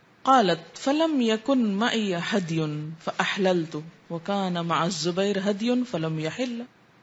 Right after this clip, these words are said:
رواہ ابن ماجہ۔ حضرت اسماء بنت ابی بکر فرماتی ہیں کہ ہم حالت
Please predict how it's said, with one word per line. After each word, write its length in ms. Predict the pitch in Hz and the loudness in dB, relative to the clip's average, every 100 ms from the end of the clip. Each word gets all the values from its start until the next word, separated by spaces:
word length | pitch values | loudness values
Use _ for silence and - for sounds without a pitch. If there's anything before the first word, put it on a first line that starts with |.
| - | -4
رواہ 260 | 185 180 175 | 0 2 0
ابن 280 | - 165 160 | -2 -4 -2
ماجہ۔ 320 | 151 147 147 147 _ _ _ _ _ - | -2 -2 -6 -12 _ _ _ _ _ -2
حضرت 240 | 269 294 | 0 0
اسماء 260 | 262 262 302 | 0 2 0
بنت 260 | 277 254 247 | 2 0 0
ابی 160 | 214 | 0
بکر 220 | 196 220 233 | -2 -2 -2
فرماتی 460 | 196 185 170 247 247 | 0 2 0 0 -2
ہیں 140 | 233 | -2
کہ 120 | 220 | -2
ہم 220 | 214 226 | -2 0
حالت 380 | 214 190 208 220 | 2 2 2 0